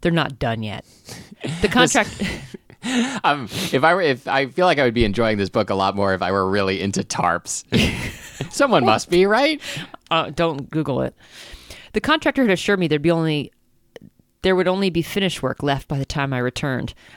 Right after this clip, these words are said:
Speaker 1: I turned. I was right to be skeptical.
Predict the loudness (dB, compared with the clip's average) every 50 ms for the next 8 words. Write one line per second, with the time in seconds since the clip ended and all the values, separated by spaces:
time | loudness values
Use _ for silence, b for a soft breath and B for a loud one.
0 | B B -8 -2 0 2 2 2 0 -4 -8 -12 -16 _ _ _ _ _ _ _
1 | _ _ -8 -8 -8 -8 -8 _ _ _ B B B B B B 0 0 2 2
2 | 0 0 0 -2 -4 -4 -2 -4 -4 -4 -6 -6 -6 -6 -6 -8